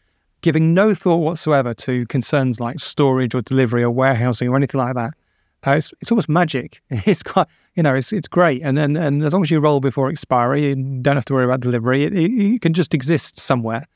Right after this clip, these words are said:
But yeah, some, somewhere, somewhere, there, you know, I'm, I'm, I'm trying to think what positions I'm currently holding. But, but, um, uh, what have I got that's physical? Let me see. I've got some, okay, I've got some, some soybeans and some live cattle. So someone somewhere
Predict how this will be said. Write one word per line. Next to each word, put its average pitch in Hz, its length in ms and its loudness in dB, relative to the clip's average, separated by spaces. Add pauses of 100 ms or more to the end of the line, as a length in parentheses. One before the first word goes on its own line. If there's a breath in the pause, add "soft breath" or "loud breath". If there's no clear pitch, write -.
(400)
But 170 120 2
yeah, 190 160 4
some, 185 380 0
somewhere, 151 460 0
somewhere, 131 400 -2
there, 127 200 -2
you 143 120 -2
know, 127 120 0
I'm, 127 140 0
I'm, 147 220 -4
I'm 147 120 -2
trying 135 160 0
to 123 60 2
think 131 200 0
what 131 200 -2
positions 127 380 0
I'm 127 100 0
currently 131 300 2
holding. 131 340 0
But, 127 260 -4
but, 131 300 -4
um, 120 240 0 (680)
uh, 127 200 2
what 131 120 2
have 131 120 4
I 120 60 2
got 127 140 0
that's 143 160 -2
physical? 120 440 -2
Let 123 100 2
me 135 100 -2
see. 120 280 -2
I've 156 140 2
got 170 160 2
some, 151 200 0
okay, 156 300 2
I've 123 80 0
got 156 160 0
some, 127 340 0
some 127 280 -2
soybeans 123 520 0
and 113 120 0
some 113 140 -2
live 123 220 0
cattle. 107 400 -4 (460)
So 160 240 2
someone 180 400 2
somewhere 127 500 -2